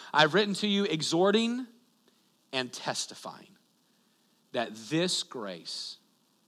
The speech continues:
is the grace that you can stand in." Hey, God's enabling strength that I've written about, it's available to you. There's a, there's grace for that.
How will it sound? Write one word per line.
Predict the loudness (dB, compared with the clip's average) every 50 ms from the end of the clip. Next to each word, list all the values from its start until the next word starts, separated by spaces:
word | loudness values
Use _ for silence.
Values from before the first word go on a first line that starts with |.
| _ _ _ _ _ _ _
is | -16 -14 -12
the | -12 -10
grace | -6 -4 -4 -4 -4 -6 -8
that | -12 -14
you | -14 -12 -10 -10 -10
can | -10 -10 -12 -12
stand | -12 -12 -10 -10 -10 -10 -10 -10
in." | -10 -10
Hey, | -8 -4 -2 -2 -2
God's | 2 4 6 8 6 6 4 0
enabling | -6 -4 -2 -2 -2 -2 -2 -2 -4 -4 -6
strength | -6 -8 -10 -10 -8 -6 -6 -6 -8 -10 -10
that | -8 -6
I've | -6 -6 -8 -8
written | -12 -12 -10 -12
about, | -8 -6 -4 -2 -4 -4 -6 -10 _ _ _ -20 -20 _ _ _ _ -10
it's | -8 -8 -6 -8
available | -8 -8 -8 -8 -8 -6 -6 -8 -8 -8 -8 -8 -8 -10 -14 -18 _ _ _ _ _ _ _ _ _ -18
to | -18 -16
you. | -14 -14 -14 -14 -12
There's | -10 -10 -10 -10
a, | -12 -14 -12
there's | -10 -10 -10 -8
grace | -8 -6 -6 -6 -8 -10
for | -14 -16 -20
that. | -20 -20 -20 -20 -20